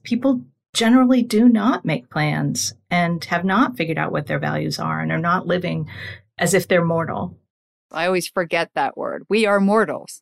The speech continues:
Speaker 1: The,
Speaker 2: Yeah.
Speaker 1: you know, even in hospice, a lot of people don't have a plan. Uh, I've, I've walked into people who, who just lost a loved one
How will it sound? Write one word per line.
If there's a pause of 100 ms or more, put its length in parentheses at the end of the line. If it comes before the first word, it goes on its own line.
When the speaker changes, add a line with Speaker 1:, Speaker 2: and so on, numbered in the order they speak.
Speaker 1:
The,
Speaker 2:
Yeah.
Speaker 1:
you
know,
even
in
hospice,
a
lot
of
people
don't
have
a
plan. (840)
Uh, (400)
I've, (180)
I've
walked
into
people
who,
who
just
lost
a
loved
one